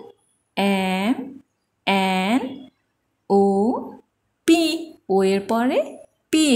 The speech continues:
হয়, তো পি লিখে ফেললাম, হয়ে গেল। তারপর দেখো, পি এর পরে কিউ দেয়া রয়েছে, কিউ এর পরের ঘরটি আবার ফাঁকা।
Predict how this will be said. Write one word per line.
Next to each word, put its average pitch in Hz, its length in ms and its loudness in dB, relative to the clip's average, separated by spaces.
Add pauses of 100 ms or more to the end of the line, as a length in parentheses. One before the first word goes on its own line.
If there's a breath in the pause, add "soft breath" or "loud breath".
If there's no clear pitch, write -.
(140)
হয়, 170 280 -4 (560)
তো 311 60 -4 (120)
পি 320 120 0 (140)
লিখে 294 280 0
ফেললাম, 233 320 0 (760)
হয়ে 196 320 0
গেল। 170 160 0 (1300 loud breath)
তারপর 330 360 2 (140)
দেখো, 175 300 -2 (1900)
পি 220 100 0 (120)
এর 233 140 0
পরে 247 180 2 (140)
কিউ 254 180 4 (160)
দেয়া 269 180 4 (100)
রয়েছে, 277 380 -2 (760 loud breath)
কিউ 330 180 2 (140)
এর 370 80 -2 (100)
পরের 233 320 4 (120)
ঘরটি 180 340 -2 (120)
আবার 160 220 -2 (120)
ফাঁকা। - 260 -14